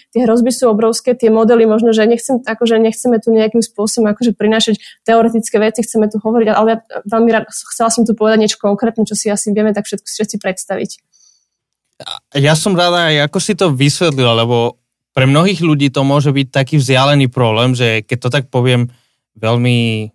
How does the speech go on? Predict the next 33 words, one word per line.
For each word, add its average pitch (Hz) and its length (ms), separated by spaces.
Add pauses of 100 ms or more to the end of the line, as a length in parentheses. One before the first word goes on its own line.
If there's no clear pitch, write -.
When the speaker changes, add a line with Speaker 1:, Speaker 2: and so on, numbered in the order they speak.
(640)
Speaker 2:
blbo 127 400
a 107 80
tak, 117 220
taký 120 260
sedliak, 123 480
že, 120 240 (400)
že - 160
dobre, 143 300
ale 113 460
však - 260
ja 110 180
mám 143 280
vodu, 113 300
proste 110 380
ja 107 320
nepociťujem 127 720
žiadny 117 360
problém 113 400
s 110 100
vodou, 113 300
ja 107 140
nepociťujem 123 580
žiadny 117 240
problém 110 440 (400)
s - 100
nedostatkom 123 720
jedla, 113 420
takže 117 340
ako 151 140
sa 175 160
ma 135 120
to 123 120
týka, 123 480